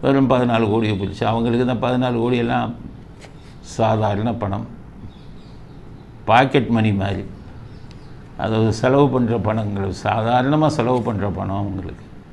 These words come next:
அதனால இந்த அரசியல்வாதியும் பொன்முடி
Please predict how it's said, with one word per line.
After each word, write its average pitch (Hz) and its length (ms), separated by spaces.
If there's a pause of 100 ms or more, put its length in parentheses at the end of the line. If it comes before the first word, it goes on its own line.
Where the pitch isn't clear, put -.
(340)
அதனால 131 460
இந்த 151 340
அரசியல்வாதியும் 113 760
பொன்முடி 123 640